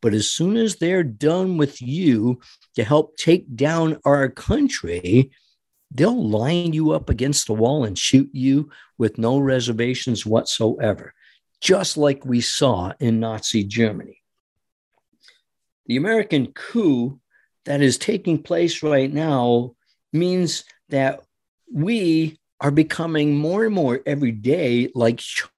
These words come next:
China, like Russia, like North Korea and Iran, and every other national oppressive regime.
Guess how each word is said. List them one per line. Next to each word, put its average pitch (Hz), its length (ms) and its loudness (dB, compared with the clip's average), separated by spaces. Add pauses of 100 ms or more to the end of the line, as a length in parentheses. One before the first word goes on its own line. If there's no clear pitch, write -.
(120)
China, 151 520 0 (220)
like 127 260 4
Russia, 156 600 -2
like 135 300 2
North 156 460 0
Korea 139 640 -2
and 127 320 0
Iran, 120 640 -2 (500)
and 131 360 0 (180)
every 180 300 0
other 131 480 0 (840)
national 127 920 0 (320)
oppressive 143 840 -2 (120)
regime. 117 800 0